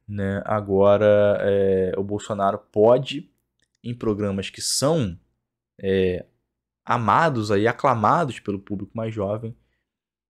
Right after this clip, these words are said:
derrubar todas as narrativas, todas as fake news, que vêm de todos os lugares, né? Vem da, vem até do S T F hoje em dia, né? Que é o grande,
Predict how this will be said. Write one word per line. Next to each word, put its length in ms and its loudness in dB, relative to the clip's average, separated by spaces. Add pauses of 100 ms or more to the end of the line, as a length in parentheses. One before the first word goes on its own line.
(380)
derrubar 720 -2 (220)
todas 260 -2
as 100 -4
narrativas, 680 -4
todas 320 -4
as 100 -6
fake 320 -8
news, 480 -6 (300)
que 100 -8
vêm 140 -8
de 100 -10
todos 240 -8
os 60 -8
lugares, 600 -6 (600)
né? 220 -6
Vem 200 -4
da, 320 0
vem 400 -8 (540)
até 300 -4
do 100 0
S 140 -4
T 80 -2
F 360 -6
hoje 200 -8
em 20 -10
dia, 260 -14 (240)
né? 180 -8
Que 120 -6
é 20 0
o 80 0
grande, 640 -6